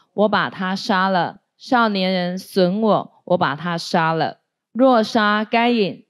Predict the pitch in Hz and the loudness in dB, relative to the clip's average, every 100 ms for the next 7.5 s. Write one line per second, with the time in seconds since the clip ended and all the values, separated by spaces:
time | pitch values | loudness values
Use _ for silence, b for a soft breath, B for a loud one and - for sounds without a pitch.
0 | _ - 214 214 208 220 175 131 - 208 | _ -2 2 2 2 2 2 0 -6 -6
1 | 208 208 175 - _ _ _ _ - 220 | -2 0 -2 -4 _ _ _ _ -2 0
2 | 202 196 214 226 220 226 226 214 135 - | 2 -2 -6 -8 -2 0 0 -2 -4 -12
3 | _ _ - 220 202 196 196 185 214 196 | _ _ -6 -2 0 0 0 -2 -4 -6
4 | 175 - 175 180 82 - _ _ _ _ | -8 -10 -6 -6 -6 -12 _ _ _ _
5 | _ _ 196 180 - 226 233 226 254 233 | _ _ -4 -2 -2 -2 -2 -2 2 2
6 | 165 185 165 - - 240 208 190 175 170 | 2 -2 -6 -6 -6 -6 -4 -6 -6 -6
7 | 180 190 175 170 | -6 -2 -2 -2